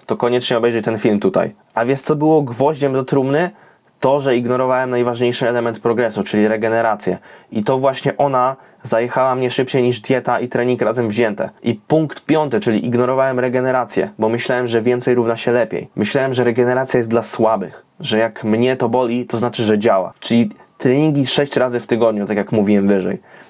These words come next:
Dwadzieścia tysięcy kroków dziennie. Trzydzieści kilometrów na rowerze codziennie. I do tego sześć, siedem godzin snu. I czułem się jak maszyna.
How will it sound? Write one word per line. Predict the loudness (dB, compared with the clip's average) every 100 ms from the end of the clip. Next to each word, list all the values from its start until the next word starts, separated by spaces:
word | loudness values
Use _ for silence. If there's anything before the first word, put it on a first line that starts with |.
| -4
Dwadzieścia | 0 0 0 -2 0
tysięcy | 0 0 -2 -2
kroków | 0 0 0 2
dziennie. | 2 0 -4 -10 _ _ -10
Trzydzieści | -6 -2 -2 0 -4
kilometrów | 0 0 0 0 -2 0
na | 0
rowerze | 0 0 2 0 0
codziennie. | -2 0 2 0 -2 -8 -12 _ _ -4
I |
do | 0
tego | 0 0 0
sześć, | 0 0 -2
siedem | -2 0 2
godzin | 0 0 -2
snu. | -2 -4 -4 -12 -20 -20 -20 _
I | -6
czułem | 0 0 2
się | 0
jak | 0 0
maszyna. | -4 0 0 0